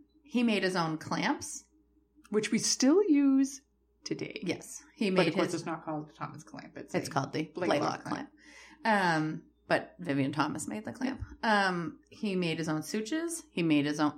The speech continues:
Speaker 1: everything. Because they didn't have anything that small, 'cause now you're working on these little infants'
Speaker 2: Yeah.
Speaker 1: hearts.
Speaker 2: And this stuff is small.
Speaker 1: Right. So he made all this stuff so he could make it to do what he
Speaker 2: So
Speaker 1: needed
Speaker 2: there's
Speaker 1: to
Speaker 2: no
Speaker 1: do.
Speaker 2: heart lung machine either. There's no, um,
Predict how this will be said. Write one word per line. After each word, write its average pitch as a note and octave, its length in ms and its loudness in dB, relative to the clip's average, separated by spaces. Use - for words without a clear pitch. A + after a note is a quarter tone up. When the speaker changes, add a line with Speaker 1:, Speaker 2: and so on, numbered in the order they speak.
Speaker 1:
everything. F3 480 2
Because G#3 340 4
they G3+ 140 6
didn't G3 180 2
have G3+ 200 6
anything F#3 260 0
that E3+ 180 0
small, F#3 400 6
'cause F#3+ 140 -4
now F3+ 140 4
you're F3 120 2
working E3 220 0
on D#3+ 80 4
these E3 160 0
little E3 180 0
infants' E3 380 -2
Speaker 2:
Yeah. F#3 100 2
Speaker 1:
hearts. E3+ 200 0
Speaker 2:
And G3+ 200 6
this G3+ 160 6
stuff F#3+ 280 4
is D3 360 0
small. D3 600 -6
Speaker 1:
Right. B2+ 140 0
So F#3 200 0
he G3+ 240 -2
made F#3+ 480 6
all E3+ 160 8
this E3+ 200 0
stuff F3 220 4
so D#3+ 140 0
he D#3+ 140 2
could D#3+ 180 0
make E3+ 220 2
it - 160 -2
to E3+ 80 -2
do D3+ 200 2
what D3+ 240 -2
he F3+ 120 0
Speaker 2:
So D#4+ 80 10
Speaker 1:
needed C#4+ 60 12
Speaker 2:
there's D4+ 100 12
Speaker 1:
to E4+ 80 8
Speaker 2:
no D#4 60 12
Speaker 1:
do. C4+ 40 6
Speaker 2:
heart C4 160 8
lung C4 140 8
machine F3 300 2
either. G3 320 -8
There's F3+ 120 0
no, E3+ 360 2
um, D3+ 440 2